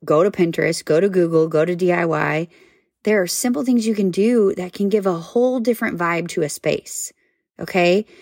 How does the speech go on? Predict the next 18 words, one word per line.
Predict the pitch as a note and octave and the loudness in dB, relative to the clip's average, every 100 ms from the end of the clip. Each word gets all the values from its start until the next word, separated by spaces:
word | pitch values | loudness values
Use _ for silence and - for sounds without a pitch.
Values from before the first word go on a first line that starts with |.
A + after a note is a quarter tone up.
| _ _ _ - | _ _ _ -4
If | G3+ | -2
you | A3+ C4+ | 2 2
hate | A3+ G3 A3 C4+ | 2 2 2 2
getting | A#3 G#3+ F#3+ | 0 2 0
ready | E3 E3 F#3+ | 0 0 0
in | A3 | 2
the | |
morning, | A#3 B3+ B3+ C4+ C4+ - _ _ _ _ _ _ _ _ | 0 0 -2 -2 -4 -8 _ _ _ _ _ _ _ _
what | G#3 G3+ A#3+ | -4 0 2
if | C#4 C4 | 0 0
you | C4 C4 C4 B3+ A#3+ | 0 2 0 0 -2
just | A3+ A#3+ - | -4 -6 -4
did | B3+ | -4
a | A#3 | -4
couple | - A3+ A#3+ | -2 -2 -2
things | A#3 G#3+ G#3+ - | -2 0 0 -4
to | G3 | -10
change | - G3+ G3+ G3+ G3 - - | -4 -2 0 2 0 -2 -12